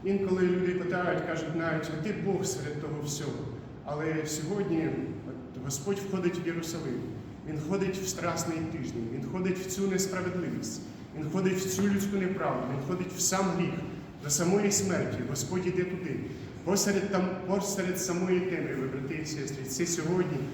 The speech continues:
нам важливо розуміти, що Господь посеред цієї несправедливості,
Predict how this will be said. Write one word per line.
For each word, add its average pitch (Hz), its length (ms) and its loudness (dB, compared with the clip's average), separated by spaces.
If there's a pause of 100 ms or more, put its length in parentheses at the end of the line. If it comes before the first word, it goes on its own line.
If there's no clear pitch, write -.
(260)
нам 170 260 4
важливо 160 400 0
розуміти, 165 480 2
що - 180 -4
Господь 180 440 0 (380)
посеред 165 400 2
цієї 156 260 -2
несправедливості, 143 880 -4